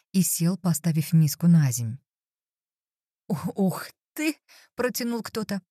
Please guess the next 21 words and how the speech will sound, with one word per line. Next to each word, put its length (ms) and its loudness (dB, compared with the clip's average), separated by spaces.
Повар 280 -2
смотрел 480 0
на 120 4
чепрачного 600 0
красавца 640 -2
с 100 0
тем 240 0
же 120 4
восхищением, 800 0
как 180 -6
и 60 -2
все 220 -2
прочие 400 -4
солдаты 560 0
до 180 2
сих 240 -2
пор. 260 -2
"Подайте 480 0
чеплашку-то", — 760 0
сказал 460 0
он. 260 0